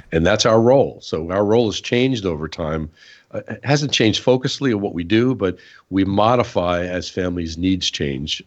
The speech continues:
on expecting us to do certain things for them. Hope that wasn't too far off track, but that's, that was my thought initially when Michael came on board, to teach him not only the business, but the warmth it takes to be in this business and do the right document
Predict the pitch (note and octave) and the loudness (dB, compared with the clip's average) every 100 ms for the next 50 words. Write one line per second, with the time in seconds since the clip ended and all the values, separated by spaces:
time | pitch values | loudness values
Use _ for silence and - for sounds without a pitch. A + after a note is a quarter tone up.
0 | - E2 D#2 D#2 D#2 - E2 - F2 - | -8 -4 -4 -4 -6 -8 -8 -2 -2 0
1 | D2+ - D#2+ E2+ - - - D2 C#2 - | -2 -2 -4 -2 -2 -4 -4 -6 -6 -4
2 | D2 - - - - - F2+ E2 D#2+ D2 | -6 -6 -16 -6 -2 2 2 2 -2 -4
3 | - - G2 - D2+ C#2+ - _ - - | -6 -2 -2 0 -2 -2 -6 _ -20 -20
4 | _ - D#2+ - E2+ D2 - D#2+ G2+ - | _ -2 -2 0 0 0 0 0 0 0
5 | - _ - F#2+ F2 D#2+ E2 - F2 D#2+ | -6 _ -6 -4 -4 -6 -8 -4 -4 -4
6 | - _ _ _ _ - _ - E2+ D#2+ | -6 _ _ _ _ -20 _ -4 -2 0
7 | E2 D#2 D#2 D#2 D#2 D2 C#2+ C2+ C#2+ B1+ | 0 0 -2 -4 -4 -4 -4 -2 -4 -4
8 | - G2 F2 F2 D#2+ D2 _ _ - _ | -4 0 2 2 2 0 _ _ -20 _
9 | - F2 F#2+ F#2+ E2 D2+ F2+ E2 C#2+ D2+ | -6 2 4 4 2 2 0 0 -4 -6
10 | D2+ E2+ D2 D#2 E2 D#2 D#2+ - D#2 - | -6 -4 -2 0 0 -2 -8 -4 -4 -4
11 | - D2+ D2 C#2 - D2+ C#2+ C2+ - C#2 | -6 -4 -4 -4 -6 -6 -4 -6 -6 -6
12 | C#2 D2+ C#2+ D2 D#2 - E2 D#2 - D2+ | -2 -2 0 0 -2 0 0 2 0 -2
13 | - | -4